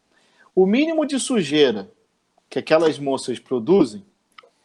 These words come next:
algum rapaz, seja no Ministério Público ou algum gari, ele tem que ser deslocado da onde ele estava pra lá.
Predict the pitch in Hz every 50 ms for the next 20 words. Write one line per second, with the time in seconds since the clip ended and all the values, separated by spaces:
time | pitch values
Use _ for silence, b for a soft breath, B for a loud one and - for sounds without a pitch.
0 | b b b b b b b b b b b b b b _ _ _ _ - -
1 | 175 175 165 143 127 151 208 240 254 220 185 180 180 175 _ 156 135 131 135 139
2 | 147 156 156 151 - - - - - 156 147 131 135 139 135 135 131 123 - 135
3 | 127 120 - - 127 117 113 - - 165 190 196 180 151 123 131 135 135 131 127
4 | 120 - - - - 120 117 135 135 135 123 123 120 131 - - _ _ _ _
5 | _ _ _ _ _ _ _ _ _ - 170 180 185 185 196 214 - 190 190 180
6 | 185 202 208 - - - 196 170 170 156 156 175 170 - - 143 135 131 127 131
7 | 151 147 170 196 202 185 190 190 180 - - - 170 165 175 180 180 - 196 202
8 | 208 226 226 208 - 220